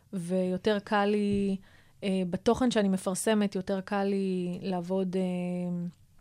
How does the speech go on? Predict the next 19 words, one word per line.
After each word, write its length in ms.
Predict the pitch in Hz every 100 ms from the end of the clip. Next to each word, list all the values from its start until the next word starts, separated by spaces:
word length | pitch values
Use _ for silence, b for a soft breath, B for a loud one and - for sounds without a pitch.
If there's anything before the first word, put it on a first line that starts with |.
| - - - - -
באתרי 500 | 196 185 196 190 196
ניוז 280 | 196 196 190
שהם, 360 | - 190 180 180
שהם 220 | 196 180
אונליינים, 580 | 208 220 226 220 220 214
כי 180 | - 185
אני 220 | 180 180
מטמיעה 440 | 175 - 185 185
שם 200 | 185 190
גם, 300 | 185 175 175
אה, 340 | 175 170 170 175
לינקים 280 | 190 190 185
לסרטונים, 760 | - 180 - 180 240 247 233
או 60 | 196
הפניות 460 | - 185 185 240
למשהו, 600 | 240 220 214 - 214 190
או 60 | 180
אקטיבציה 540 | - 208 190 226 254
מסוימת. 600 | 226 226 220 214 208 208